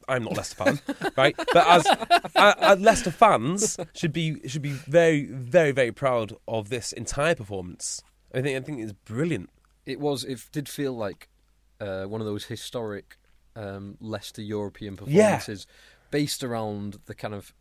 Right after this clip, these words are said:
Speaker 2: ferocity of the pack and the kicking, the kicking of Owen Williams, which was, I mean, that final kick from fifty-four metres or whatever it was, with that much pressure was just incredible. It was absolutely brilliant.
Speaker 1: N-,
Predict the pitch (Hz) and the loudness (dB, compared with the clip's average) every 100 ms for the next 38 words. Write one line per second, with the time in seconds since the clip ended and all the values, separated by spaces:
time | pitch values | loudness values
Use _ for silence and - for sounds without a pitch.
0 | _ - 127 131 143 - 131 107 - 104 | _ -16 -6 -6 -4 -6 -6 -8 -8 -12
1 | - - - 110 101 - - - 117 101 | -12 -16 -14 -12 -12 -10 -12 -8 -6 -6
2 | 101 - _ _ _ 110 - 151 135 110 | -10 -14 _ _ _ -20 -12 -10 -6 -4
3 | 110 104 101 104 98 90 87 - 107 - | -2 -2 -4 -8 -10 -14 -18 -18 -18 -16
4 | 107 90 - _ _ _ _ - 117 113 | -18 -18 -20 _ _ _ _ -12 -10 -8
5 | - - 160 147 120 101 - 117 - _ | -12 -8 -4 -4 -4 -8 -10 -10 -10 _
6 | _ _ 110 95 95 95 - _ _ _ | _ _ -12 -10 -12 -16 -20 _ _ _
7 | _ - 113 - 101 104 101 104 104 101 | _ -18 -18 -18 -18 -16 -14 -12 -12 -14
8 | 95 98 104 98 98 80 101 - - - | -12 -8 -8 -8 -10 -10 -12 -12 -18 -20
9 | _ _ _ - 107 104 147 123 110 - | _ _ _ -12 -10 -6 -6 -6 -12 -12
10 | - - 107 - 92 85 - 92 90 85 | -14 -10 -10 -10 -18 -18 -20 -20 -20 -14
11 | 98 95 90 - _ _ - 113 - 113 | -14 -12 -16 -20 _ _ -14 -14 -14 -16
12 | 95 95 92 90 _ - | -18 -16 -16 -18 _ -14